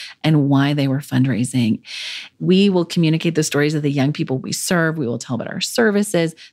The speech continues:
the importance of the research and all the stats. But I think there's also something powerful for supporters connecting to each other to tell their story of what their struggle has been or who they love in their life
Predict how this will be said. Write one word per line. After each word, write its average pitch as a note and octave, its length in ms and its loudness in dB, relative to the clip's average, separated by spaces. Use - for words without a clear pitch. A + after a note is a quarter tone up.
the C3+ 80 0
importance C#3 480 -2
of C#3+ 60 -4
the E3 120 0
research G#3 640 0
and C3 80 -2
all G2 100 -4
the E3 100 -4
stats. F#3 460 -2
But E3+ 140 2
I F3 100 0
think G#3+ 200 -2
there's G3+ 160 0
also F#3+ 260 0
something F#3+ 340 2
powerful E3 800 0
for E3 480 0
supporters F#3+ 600 -2
connecting E3+ 560 2
to F3 180 0
each F3 220 0
other - 500 -2
to D#3 120 2
tell E3+ 320 2
their E3 400 0
story C3 640 -4
of D#3+ 140 -2
what E3 260 0
their E3 220 2
struggle C#3+ 380 0
has C#3 180 -2
been C3+ 300 2
or A2+ 120 0
who A3 180 4
they F3 160 2
love E3 420 2
in D3+ 140 4
their D3+ 200 2
life C#3+ 640 -4